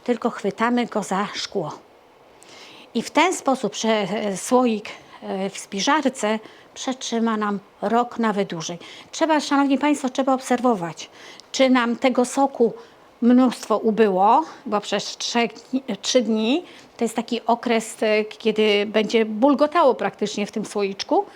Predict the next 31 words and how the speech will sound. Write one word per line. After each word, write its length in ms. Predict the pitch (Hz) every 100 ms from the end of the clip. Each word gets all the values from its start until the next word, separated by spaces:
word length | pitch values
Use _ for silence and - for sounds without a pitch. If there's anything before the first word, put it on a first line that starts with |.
| - - 330 -
mm, 440 | 247 254 262 269 285 -
żeby 300 | 247 285 294
nam 320 | 285 277 269 269
tego 280 | 262 254
soku 320 | 247 262 262 240
za 160 | 247
dużo 280 | 247 233 247
nie 200 | 233 220
wyleciało, 680 | 220 214 214 196 196 294 392
a 100 | 269
kiedy 260 | 262 302 294
zobaczymy, 500 | 302 294 359 359 311
że 100 | 302
już 200 | 285 277
tego 200 | 269 277
soczku 360 | 320 311 -
jest 180 | 269 262
mniej, 380 | 262 254 254 320 - - -
to 120 | 403
wykorzystajcie 800 | 339 349 311 294 - 262 220 202
go 120 | 190
jak 240 | 208 214 226
najszybciej. 500 | 220 - 220 - 247
Można 260 | 214 214
go 80 | 220
do, 180 | 220 208 - - - -
do 120 | 226
różnych 320 | 214 220 196
potraw 340 | 196 196 202 - - 214
wykorzystać, 640 | 214 214 196 202 - 196
właśnie 440 | 202 185 - 202